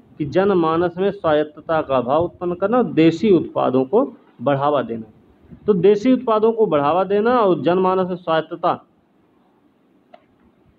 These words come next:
का भाव उत्पन्न करने के उद्देश्य से नवगोपाल मित्र ने राजनारायण बोस के विचारों से हिंदू मेला का गठन अठारह सौ सड़सठ में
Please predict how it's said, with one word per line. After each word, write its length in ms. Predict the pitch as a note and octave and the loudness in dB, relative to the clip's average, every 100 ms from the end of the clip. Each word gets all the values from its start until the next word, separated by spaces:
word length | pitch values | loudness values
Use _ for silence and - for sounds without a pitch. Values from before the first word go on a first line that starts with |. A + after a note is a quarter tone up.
| - | -4
का 100 | F3 | -4
भाव 420 | C#3+ C3+ F3 E3 | -4 -4 -2 -2
उत्पन्न 640 | F#3+ E3+ E3 - A3+ A#3+ A#3 | -4 -8 -14 -6 -2 -2 0
करने 320 | G3 F#3 F#3 | 0 2 2
के 200 | F#3 F3+ | 2 2
उद्देश्य 560 | E3+ C3 C#3 D#3 D#3 D#3 | 2 2 2 2 0 -4
से 200 | G3 G#3+ | 2 4
नवगोपाल 800 | E3+ F#3+ F#3+ E3 E3 D#3 D3 D3 | 4 2 0 -2 -2 0 0 2
मित्र 320 | C#3+ D3 F3 | 0 -2 0
ने 260 | G3 A3 | 4 4
राजनारायण 600 | G3+ D#3 F3 E3+ D#3+ D#3 D3+ | 4 2 0 -2 -2 -2 0
बोस 280 | D3 D3 D3+ | 0 0 0
के 80 | D3 | 0
विचारों 420 | C#3 C#3 C#3 C3+ | 0 0 0 0
से 140 | G#3 C#4+ D#4 - _ _ _ _ _ - | 2 0 0 -10 _ _ _ _ _ -2
हिंदू 360 | F#3+ A#3 C4 | 0 2 2
मेला 280 | A3+ F#3+ F3+ | 2 2 2
का 240 | E3 D#3+ C#3 | 0 -2 0
गठन 380 | B2+ B2+ A#3 | -2 0 -2
अठारह 560 | G#3 E3+ - D3 E3 F3+ | -2 -6 -6 -4 0 0
सौ 260 | E3+ D#3+ C#3 | -2 -6 -4
सड़सठ 440 | - C#3+ C#3+ F3+ | -2 -2 0 0
में 380 | F#3 C4+ D#4+ | 2 2 0